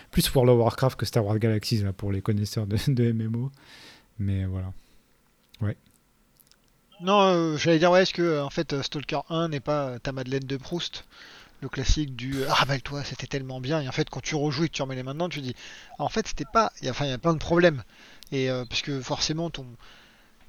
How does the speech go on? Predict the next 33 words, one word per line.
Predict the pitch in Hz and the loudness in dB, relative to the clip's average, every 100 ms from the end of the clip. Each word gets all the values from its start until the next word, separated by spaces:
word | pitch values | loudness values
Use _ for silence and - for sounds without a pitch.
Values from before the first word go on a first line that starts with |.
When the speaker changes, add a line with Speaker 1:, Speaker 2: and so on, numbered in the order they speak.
| - - _ - | -20 -20 _ -10
Speaker 2:
ta | - 135 | -4 2
grille | 160 226 | 6 8
de | |
lecture | 208 180 - 196 | 6 2 2 2
évolue, | 170 139 143 175 | 2 0 -4 -4
je | |
dirais, | 131 139 143 | -4 -4 -2
euh, | 151 131 127 | -2 -4 -6
sur, | - - 139 127 | -10 -10 -10 -8
euh, | 117 | -10
sur | - 131 | -10 -10
les | 131 | -6
jeux. | 123 165 190 165 | 0 4 4 4
Et | 135 | 0
potentiellement, | 143 139 - 147 165 | -4 -4 -2 -2 -2
le | 160 | -2
truc | - 156 | -4 -6
que | 147 | -8
tu | - | -8
trouvais | - 147 | -4 -2
génial | 120 160 156 160 | 0 2 2 2
il | |
y | 131 | 0
a | |
dix | 127 131 135 | -4 -4 -2
ans, | 156 156 139 120 | -2 -2 -2 0
euh, | 113 | 2
Speaker 1:
Ouais. | 120 | 0
Speaker 2:
est, | 139 139 | -2 -4
euh, | 135 117 110 107 - - - | -2 -4 -8 -12 -18 -20 -14
est | - | -6
pas | 139 | -2
top. | 180 170 | 0 0